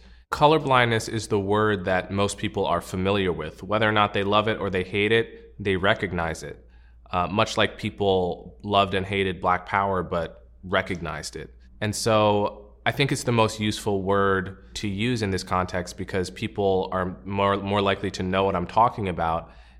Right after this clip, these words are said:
and that gets the conversation started. At the end of the day, I think the word colorblindness is, is rescuable and defensible, and every other word that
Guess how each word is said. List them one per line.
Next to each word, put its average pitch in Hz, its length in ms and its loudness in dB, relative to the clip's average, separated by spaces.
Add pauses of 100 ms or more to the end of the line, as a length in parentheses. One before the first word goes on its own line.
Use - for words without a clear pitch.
(120)
and 92 380 -2
that 104 200 4
gets - 180 -6
the 104 80 -6
conversation 90 640 -2
started. 87 540 -2 (180)
At 120 100 -4
the 131 100 2
end 135 120 4
of 123 60 -4
the 120 60 4
day, 113 200 6
I 107 60 2
think 101 280 -2
the 101 100 0
word 98 260 0
colorblindness 90 1000 0
is, 87 260 -8
is 87 180 -6
rescuable 113 720 0
and 95 180 -8
defensible, 85 840 -6 (180)
and 101 580 4 (320)
every 139 280 2
other 123 300 2
word 95 720 2
that 92 520 -2